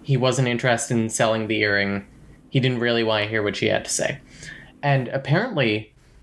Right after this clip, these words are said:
uh, after this meeting, Rohan called the police and had her arrested because the earring went missing.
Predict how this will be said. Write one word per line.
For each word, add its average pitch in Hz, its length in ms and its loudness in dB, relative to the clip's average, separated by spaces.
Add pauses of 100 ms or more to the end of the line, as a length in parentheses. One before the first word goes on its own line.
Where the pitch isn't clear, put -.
(160)
uh, 127 360 0
after 135 360 0
this 147 240 -2
meeting, 120 500 0 (580)
Rohan 147 840 -2
called 156 280 0
the 143 40 0
police 151 460 -2
and 127 80 -2
had 123 180 -2
her 120 200 -2
arrested 120 420 -2
because 127 300 0
the 127 160 -6
earring 160 260 0
went 123 180 -2
missing. 135 580 -2